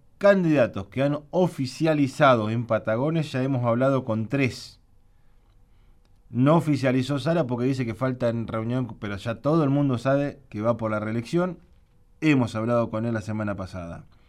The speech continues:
Eh, la radio, no yo, pero creo que Carolina ya habló con Gerardo Bari, y también lo hizo Claudia en su momento cuando fue el primero en lanzarse el año pasado. Eh, Bari,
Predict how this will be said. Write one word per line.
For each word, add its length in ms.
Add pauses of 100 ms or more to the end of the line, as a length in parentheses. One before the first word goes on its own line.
(1080)
Eh, 680
la 140
radio, 440
no 180
yo, 260
pero 640
creo 220
que 120
Carolina 420
ya 160
habló 260
con 160
Gerardo 380
Bari, 440 (220)
y 160
también 320
lo 60
hizo 240
Claudia 320
en 60
su 140
momento 400
cuando 300
fue 180
el 60
primero 320
en 80
lanzarse 420
el 80
año 180
pasado. 480 (2000)
Eh, 140
Bari, 500